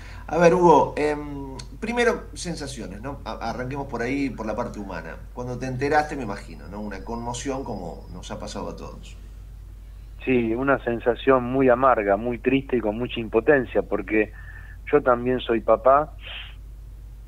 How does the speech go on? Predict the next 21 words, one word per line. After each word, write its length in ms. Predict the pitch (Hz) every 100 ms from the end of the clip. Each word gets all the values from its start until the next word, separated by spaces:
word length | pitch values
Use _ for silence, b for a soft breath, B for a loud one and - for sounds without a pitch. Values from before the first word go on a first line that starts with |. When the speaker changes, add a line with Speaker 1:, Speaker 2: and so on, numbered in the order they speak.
| - -
Speaker 2:
tengo 260 | - 123 123
una 180 | 117 110
hija 300 | 123 123 110
casi, 340 | 156 - 120
casi 320 | - 131 -
de 100 | 113
la 120 | 101 104
misma 380 | 113 107 101 107
edad 260 | 117 123 B B B
que, 260 | - 107 107
que 140 | -
Morena, 580 | 98 101 123 131 135 151 - b b b - 110
mi 120 | 107
hija 140 | -
tiene 260 | 104 110 101
quince 420 | - 113 101 120
años, 500 | 127 131 131 147 - - - B B B - -
eh, 680 | 110 101 104 101 95 95 - -
y, 560 | 113 104 101 98 90 - -
y, 240 | 104 113 - -
bueno, 320 | 127 123 101